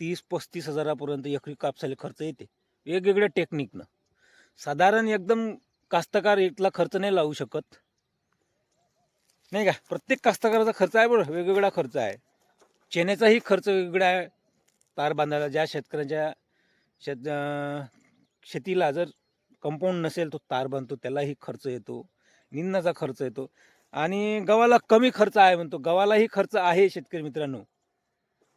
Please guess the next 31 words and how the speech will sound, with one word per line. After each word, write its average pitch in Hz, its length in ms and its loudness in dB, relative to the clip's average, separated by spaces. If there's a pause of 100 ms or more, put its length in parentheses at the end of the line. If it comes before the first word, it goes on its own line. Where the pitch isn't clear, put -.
(1400)
तणनाशक 170 380 -4
मारावं 170 280 -2
लागते, 165 360 -4
पाणी 165 320 -4
द्यावं 165 200 2
लागते, 165 520 -6 (360)
पाण्याचे 190 500 2
सात 196 240 0
आठ 233 180 2
पाणी 220 180 0
द्यावं 220 200 4
लागते. 185 400 -2 (720)
मग 131 60 -14
माणूस 143 420 -6
नाही 196 120 0
सांगा 180 260 -4
लागत 175 220 -4 (100)
का? 175 180 -4
थोय 190 260 2
खर्च, 170 260 -6
पेरणीचा 180 640 -2
खर्च, 160 320 -6 (680)
गव्हाची 170 360 -2
बॅग, 170 300 -2
म्हणजे 180 380 0 (1120)
खर्च 185 220 0
आहे. 240 240 6
बिना 202 460 0
खर्चाचं 214 420 0
कोणतंच 202 520 -4
पीक 202 140 -6